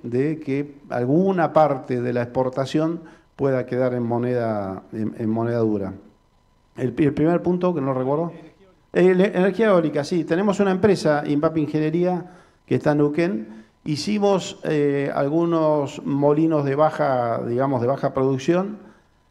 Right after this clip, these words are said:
Eh, cuando quisimos dar el salto a media y alta, empezó la compet-, em, em, ingresó China al mercado, digamos, y, bueno, fundamentalmente no es por un problema tecnológico, es por un problema de financiamiento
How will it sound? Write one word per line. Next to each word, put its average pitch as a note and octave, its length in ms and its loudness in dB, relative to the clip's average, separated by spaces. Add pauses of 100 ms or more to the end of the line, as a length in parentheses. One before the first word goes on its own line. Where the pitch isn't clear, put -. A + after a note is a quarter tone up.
(100)
Eh, C#3 240 2
cuando C#3 440 2
quisimos D#3 340 2
dar D#3+ 160 2
el D3+ 140 -2
salto E3 500 2
a C#3+ 60 2
media D#3 340 2
y D3+ 80 2
alta, E3+ 560 0
empezó C3+ 880 0
la B2 160 -2
compet-, B2 420 -2
em, C3 280 -2
em, C3+ 180 0
ingresó C#3+ 400 2
China D3+ 360 0
al C#3 60 -2
mercado, C#3 480 2
digamos, C#3+ 520 0
y, B2 160 -2
bueno, A#2 220 -2
fundamentalmente D3+ 720 0
no D#3+ 100 0
es D#3+ 40 -4
por D#3+ 120 0
un D3+ 60 0
problema D3 300 2
tecnológico, C3+ 560 0
es B2+ 60 0
por C3 120 -4
un C3 120 -2
problema C3+ 260 -2
de A#2+ 60 -2
financiamiento C#3 880 -2